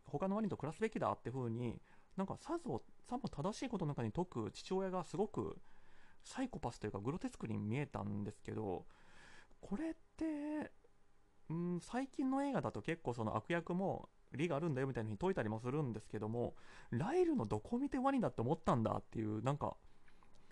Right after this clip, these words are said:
そのライルの普段の描写見てたら、あ、人間扱いなんだって思ってたのが、急にワニにされて、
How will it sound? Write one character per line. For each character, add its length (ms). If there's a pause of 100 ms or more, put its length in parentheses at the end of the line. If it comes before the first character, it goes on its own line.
(880)
そ 160
の 220
ラ 200
イ 60
ル 100
の 80
普 100
段 120
の 60
描 140
写 100
見 100
て 100
た 100
ら、 180
あ、 120
人 240
間 180
扱 280
い 40
な 120
ん 60
だ 100
っ 60
て 60
思 140
っ 40
て 80
た 120
の 120
が、 280 (200)
急 280
に 120
ワ 120
ニ 120
に 120
さ 120
れ 100
て、 360